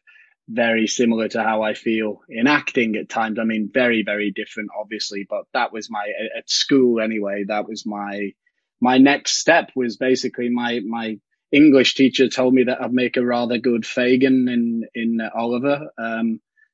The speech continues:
I played Fagin in Oliver Twist, and then, and then the next minute I was applying to drama schools secretly. Um,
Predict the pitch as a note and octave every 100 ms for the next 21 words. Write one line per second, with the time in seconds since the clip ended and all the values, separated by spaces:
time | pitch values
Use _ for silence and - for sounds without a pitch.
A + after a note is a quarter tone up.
0 | _ A2+ A2 B2 A2+ - B2 A#2+ A#2+ A#2+
1 | A#2 A2+ A2+ A2 - C#3 - - A#2+ A#2+
2 | A#2+ A#2 - A#2 A#2 A#2+ A#2 B2 B2 -
3 | B2+ B2 A2+ A#2+ A#2 A2+ B2+ B2 A#2+ A#2+
4 | A#2+ B2 C#3 C3 B2 A2+ G#2+ - B2+ -
5 | A#2+ A#2 G#2+ G#2+ _ - A2+ A2+ A2+